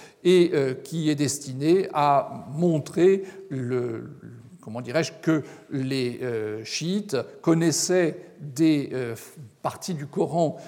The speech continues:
qui ont été éliminées, puisqu'il dit à Abd al-Malik, « Ali m'a enseigné deux fragments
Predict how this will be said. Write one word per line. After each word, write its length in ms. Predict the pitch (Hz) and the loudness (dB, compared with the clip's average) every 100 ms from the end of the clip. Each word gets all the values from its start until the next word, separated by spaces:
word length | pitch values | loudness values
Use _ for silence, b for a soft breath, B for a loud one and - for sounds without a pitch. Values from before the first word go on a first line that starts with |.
| B B - | B B -12
qui 260 | 147 143 | -4 0
ont 140 | 160 156 | 0 0
été 320 | 147 139 139 | -2 -4 -4
éliminées, 440 | 135 135 143 226 | -4 -4 2 2
puisqu'il 960 | - 147 - - 165 143 - 160 135 127 | 0 -6 -6 0 2 2 -4 -6 -6 -6
dit 320 | 139 170 147 | -4 -2 0
à 140 | 104 | -2
Abd 140 | 127 139 | 0 -2
al-Malik, « 540 | 135 131 156 220 - | 0 -2 -2 -4 -4
Ali 280 | 131 147 175 | -2 -2 -2
m'a 200 | 160 123 | -2 -4
enseigné 520 | 131 123 139 135 135 | -4 -4 -6 -4 -4
deux 200 | 123 160 | 4 6
fragments 580 | 160 - 139 135 160 196 | 6 2 -4 0 0 -2